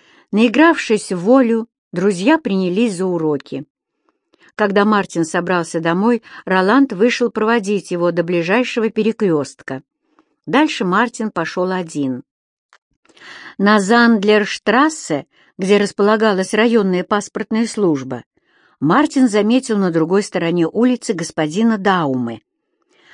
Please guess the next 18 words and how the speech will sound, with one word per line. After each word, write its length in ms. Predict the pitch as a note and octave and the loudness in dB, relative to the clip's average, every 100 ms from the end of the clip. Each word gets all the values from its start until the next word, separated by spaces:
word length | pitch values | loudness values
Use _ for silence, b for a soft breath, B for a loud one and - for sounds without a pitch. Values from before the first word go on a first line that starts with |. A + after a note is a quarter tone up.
| b | b
На 120 | G3+ | -2
голове 360 | F3+ F3+ F3 F#3 | 0 2 2 2
у 60 | F3 | 2
него 220 | F3 E3+ | 2 0
была 320 | E3+ E3+ F3 | 0 0 0
бейсболка, 760 | E3 E3+ D#3+ E3+ C4+ - - A#2+ _ _ _ _ _ | 0 -2 -2 0 2 2 -6 -14 _ _ _ _ _
которую 400 | F#3+ F#3+ F3 E3+ | -4 0 2 4
он 80 | F3+ | 4
надвинул 460 | F#3+ F3+ F3+ E3 | 2 0 2 2
до 140 | D#3+ F3+ | 2 -2
самых 360 | - E3 E3 | -2 -2 -2
бровей. 440 | E3 G3 G3 C3+ - _ b b b b - | -2 -4 -4 -6 -8 _ b b b b 2
Пол 160 | B3+ | 4
лица 420 | A#3+ A#3+ - A3+ | 4 2 2 0
закрывали 520 | E3+ E3+ F#3 F#3 F#3+ D#3+ | 0 -2 -2 0 0 0
большие 500 | E3 F3+ - G#3+ D#3+ | -2 -2 -4 -6 -6
солнечные 720 | - G3 D#3+ D#3 - E3 D3+ | -4 -2 0 -2 -2 -2 -2
очки. 520 | C#3+ - - B3+ D4+ | -4 -8 -2 -2 -2